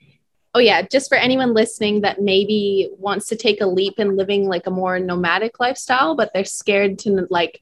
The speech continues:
break free from having that nine-to-five job, or, um,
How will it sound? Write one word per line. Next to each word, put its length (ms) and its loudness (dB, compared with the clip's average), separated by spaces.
break 240 2
free 320 4
from 140 -2
having 280 0
that 140 -2
nine-to-five 800 -2
job, 480 0
or, 500 -2
um, 460 -2